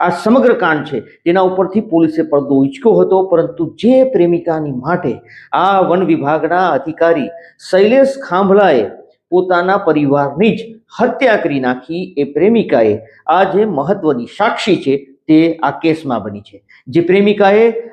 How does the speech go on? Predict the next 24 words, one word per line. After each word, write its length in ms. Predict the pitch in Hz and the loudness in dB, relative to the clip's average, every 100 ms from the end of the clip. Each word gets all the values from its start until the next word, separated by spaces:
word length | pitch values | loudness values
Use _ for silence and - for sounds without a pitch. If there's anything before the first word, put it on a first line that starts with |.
| - | -8
મેજિસ્ટ્રેટની 720 | 131 170 233 - 220 226 214 190 | 0 2 2 2 2 0 0 -2
સામે 440 | 220 220 175 113 - - _ 147 | 0 0 2 -2 -6 -18 _ -6
નિવેદન 600 | 156 185 269 269 220 170 | 0 2 4 4 2 2
આપ્યું 300 | 165 156 156 | 0 -2 -2
છે 320 | 170 175 170 | 0 2 2
અને 140 | 156 | 0
આ 60 | 131 | -2
નિવેદનને 600 | 127 127 127 139 135 123 | -2 -2 -2 -4 -4 0
લઈને 420 | 165 185 120 98 _ _ | 2 2 0 -6 _ _
ખળભળાટ 600 | - 151 117 131 127 127 | -2 -2 0 -2 -2 -4
મચ્યો 240 | 107 - 104 | -12 -14 -18
છે. 220 | _ _ _ _ | _ _ _ _
આખરે 360 | 170 208 175 120 - - | -2 0 0 -4 -8 -8
કોણ 280 | - 277 254 | 0 2 2
છે 200 | - 151 | 2 -2
પ્રેમિકા? 540 | 120 120 117 110 101 - _ _ _ | -2 -4 -6 -10 -16 -18 _ _ _
શું 460 | - 254 269 285 277 | -4 2 4 2 2
તેની 260 | 208 220 | 2 2
સાથે 400 | 208 196 196 208 | 2 0 4 4
વાતચીત 440 | 170 147 147 - - 165 | 4 0 -2 -6 -6 0
થઈ 120 | 170 | 0
હતી 240 | 143 98 | 0 -6
શૈલેષ 340 | - 135 135 131 - | -4 0 0 0 -2
ખાંભલાને? 500 | 156 156 120 101 98 | -2 0 0 -2 -6